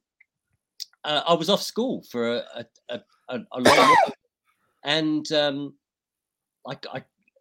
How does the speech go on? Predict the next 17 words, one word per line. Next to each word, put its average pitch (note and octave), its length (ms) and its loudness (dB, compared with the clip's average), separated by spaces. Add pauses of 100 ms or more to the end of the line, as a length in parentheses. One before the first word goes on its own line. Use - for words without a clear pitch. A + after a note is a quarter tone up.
(140)
you D3 100 -10
know, A2+ 80 -8
back, - 280 -4
back C3 220 -2
then C#3 160 0
they C3 80 2
didn't D3 320 -4
send G2 440 -4 (500)
tutors B2 480 -6
or F#2 180 -4
work G2+ 380 0 (160)
<laughs> - 140 -16
to, - 200 -4 (240)
to, - 0 - (300)
to, - 340 -10
they C#3+ 80 0
don't, D#3 320 0